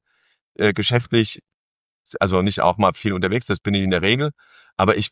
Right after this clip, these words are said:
bin dann doch meistens mit dem Zug unterwegs oder fliege, w-, wenn's irgendwie weitergeht.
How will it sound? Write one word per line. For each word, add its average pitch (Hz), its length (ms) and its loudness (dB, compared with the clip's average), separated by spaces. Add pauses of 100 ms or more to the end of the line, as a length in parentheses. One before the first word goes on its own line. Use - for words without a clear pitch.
(120)
bin - 280 -4
dann 101 200 2
doch 98 180 0
meistens 95 760 0
mit 87 160 -8
dem 90 120 -4
Zug 113 320 0
unterwegs 87 400 2
oder 82 140 0
fliege, 95 640 2
w-, 85 140 -4
wenn's 87 220 -6
irgendwie 85 240 -6
weitergeht. 85 440 -2